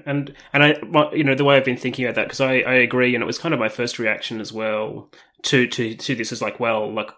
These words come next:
look, you know, we've got to point out the hypocrisy that's going on here. I think what I would like to see more of is sort of using this potential, if you're gonna, if you're gonna have that argument, to be using this as a way to discuss the role that sort of conservative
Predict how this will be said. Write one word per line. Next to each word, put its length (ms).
look, 300
you 100
know, 160
we've 140
got 100
to 60
point 200
out 100
the 60
hypocrisy 540
that's 180
going 280
on 180
here. 380
I 60
think 480
what 120
I 40
would 160
like 240
to 80
see 180
more 340
of 220
is 340
sort 220
of 180
using 440
this 340
potential, 500
if 160
you're 80
gonna, 160
if 180
you're 140
gonna 140
have 80
that 140
argument, 300
to 40
be 60
using 360
this 200
as 100
a 60
way 240
to 160
discuss 560
the 120
role 360
that 320
sort 200
of 120
conservative 720